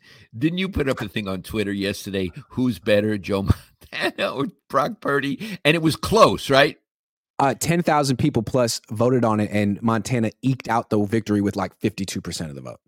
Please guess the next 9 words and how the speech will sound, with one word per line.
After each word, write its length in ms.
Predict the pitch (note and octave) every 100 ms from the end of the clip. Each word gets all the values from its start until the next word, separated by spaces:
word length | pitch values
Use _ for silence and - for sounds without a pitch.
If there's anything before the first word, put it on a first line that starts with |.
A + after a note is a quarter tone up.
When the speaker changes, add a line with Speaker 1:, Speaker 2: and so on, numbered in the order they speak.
| -
Speaker 1:
<laughs> 580 | - - - _ - -
Speaker 2:
Fifty-two. 420 | - C#5+ - - - - A3 _ _ _
Speaker 1:
So 180 | - E3
here's 260 | E3+ F3
what 100 | D3
I'd 140 | A2 F#2+
like 220 | F#2 F#2
to 100 | -
say. 400 | - E2 C2